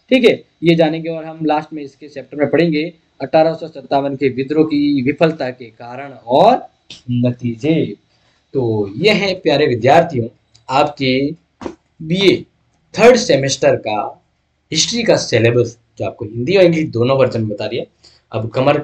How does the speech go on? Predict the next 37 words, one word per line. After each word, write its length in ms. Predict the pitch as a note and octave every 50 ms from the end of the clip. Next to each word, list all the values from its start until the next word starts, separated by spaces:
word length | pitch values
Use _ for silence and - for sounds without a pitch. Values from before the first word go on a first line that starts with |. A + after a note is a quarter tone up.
| -
कस 160 | F#3+ F#3 -
लीजिए 320 | - D#3+ D#3 D#3 E3 F#3 F3
क्योंकि 600 | E3 C#3+ B2 A#2+ A2+ G#2+ G#2 G2+ - - - A#2 -
race 480 | B2+ C#3+ D#3 D#3+ D#3 - - - - - _ _ _ _ _ _ _ -
होने 220 | C#3 B2+ C#3+ E3
वाली 260 | F3 E3 D#3+ D3+ D#3+
है, 80 | D#3+ D#3+ - _ _ _ _ _ -
वापस 340 | A2+ B2 - - F#3 E3 -
वही 520 | D3+ D3+ D3+ F#3 G#3 F3+ D#3+ B2+ A#2 A2+ - - _ _ _ _ _ -
आपके 320 | A2+ A#2 A#2 A2+ - C3+ B2+ A#2 A2 A2 A2
exam 460 | A2+ G#2+ G#2+ G#2+ A2+ C#3 C#3+ D3 C#3+ C3+ C3
के 200 | - C3 A#2+ A2 G#2 G2 F#2 - - - _ _ -
पहले 200 | B2 A#2+ C3+ D3+
पहले 220 | D3+ C#3+ C3 C3+
syllabus 360 | B2 - A#2 A2 A2 A2+ A2+
पूरा 220 | - _ A#2 A#2+ A#2+
करवाना 380 | - - A2 G#2+ A2+ A#2+ D3+ D#3
है। 160 | D#3 E3+ E3 - - D3+
लेकिन 300 | C#3 F#3 - - C3+ B2
इस 120 | B2+ -
बार 160 | C3+ B2+ C3 -
थोड़ा 160 | - B2+ A#2+ G#2+ A2+ - _ _ - _ _ _ -
time 200 | C3+ B2+ D#3 F3+
भी 80 | G3
कम 180 | F3+ - F#3 F#3
है। 60 | G3
देखिए 260 | F#3 F3+ F3+ F3+ F3+
अब 80 | D#3+ D3+
जैसे 320 | - B2 - C3 A#2+ A2 G#2 - _ _ _ _ _ _ _ _ _ _ _ _ _ _ _ _ _ -
September 360 | - E3+ F3 F3+ E3 D3 B2+
तो 120 | - B2
चल 180 | A2+ - D#3 F#3
ही 100 | G3 F#3+
रहा 120 | F3 E3+
है 180 | E3+ E3+ - - _ _ _ _ _ _ _ _ _ _ -
और, 300 | G#2+ G2+ G2 G2 F#2+ F#2+
अ, 280 | F#2 F#2+ - - -